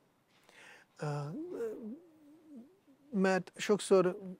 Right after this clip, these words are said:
valamikor a szavakat használjunk, de másra gondoljunk, ugye? Valamikor gondolják, mondják a mennyei ország, és gondolják az Isten országára, a lelki világra, de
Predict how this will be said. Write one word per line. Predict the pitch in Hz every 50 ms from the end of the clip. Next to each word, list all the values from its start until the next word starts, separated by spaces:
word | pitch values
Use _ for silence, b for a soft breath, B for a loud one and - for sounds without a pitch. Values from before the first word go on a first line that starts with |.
| _ _ _ _ _ _ _ _
valamikor | - 196 175 175 196 202 190 185 185 185 180 160 - 208 185 -
a | 196 170
szavakat | - - - - 214 247 240 254 233 202 175 - - - - 185 175 165 151 151 151 - 180 160 - b b b b b b b _
használjunk, | - - - 185 185 - - 202 190 190 185 185 180 180 185 190 202 226 254 285 294 - - _ b b b b b b b _ _ - 233 180 175 156 147
de | 208 196 196 190 185 190 190
másra | 185 190 202 190 170 - - 170 165
gondoljunk, | 165 175 170 160 156 143 147 139 135 139 135 127 -
ugye? | 160 160 185 175 170 160 - B B B B B B
Valamikor | - 196 170 156 180 190 190 185 180 170 170 160 - - 170 160 156
gondolják, | 156 180 180 175 165 170 165 165 160 156 156 - - 294
mondják | 214 185 196 196 185 175 165 -
a | 185
mennyei | 180 190 202 196 190 185 180 180 165 170 175 _ _ _ _ _ _ _
ország, | - 185 185 165 - - 175 156 147
és | - 156 160
gondolják | 170 190 190 180 170 170 165 160 156 147 -
az | 156 147 175
Isten | 208 202 175 - - 196 175 170
országára, | 170 170 147 - - 170 160 156 151 147 139
a | 139
lelki | 151 160 160 160 160 156 151 - 190
világra, | 180 180 185 185 185 185 185 185 180 196 220 247 294 - _ b b b b b b b b b b b b b b b
de | b 180 160 165 190 185 180 175 175 170 170 160